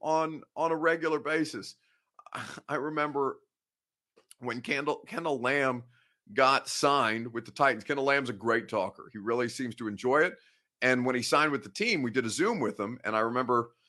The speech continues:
you know, there was conversation about, "Man, we really need Kendall Lamb not to suck because he's a great quote." And quotes don't win football games, right? But just for the purposes of, just for the purposes of,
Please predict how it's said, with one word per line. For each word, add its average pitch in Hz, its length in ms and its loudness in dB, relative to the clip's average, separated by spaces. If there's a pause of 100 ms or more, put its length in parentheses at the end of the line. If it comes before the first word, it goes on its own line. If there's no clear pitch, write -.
(240)
you 127 100 -2
know, 104 300 4
there 123 140 4
was 120 120 0
conversation 131 680 2
about, 101 360 0
"Man, 104 280 -6
we 123 80 0
really 123 320 2
need 113 200 -4
Kendall 113 260 -2
Lamb 107 260 0
not 101 260 -2
to - 60 -12
suck - 320 2
because 117 240 -12
he's 139 140 -4
a 139 40 -2
great 117 380 0
quote." 208 380 4 (560)
And 101 300 -12 (340)
quotes 214 440 -2
don't 180 320 0
win 165 280 -2
football 175 480 0
games, 78 300 -10
right? 110 260 6 (100)
But 104 160 -4
just 143 160 -6
for 113 120 -6
the 101 60 -4
purposes 110 580 0
of, - 220 -4 (360)
just - 160 -4
for 139 100 0
the 104 80 0
purposes 123 580 4
of, 95 240 4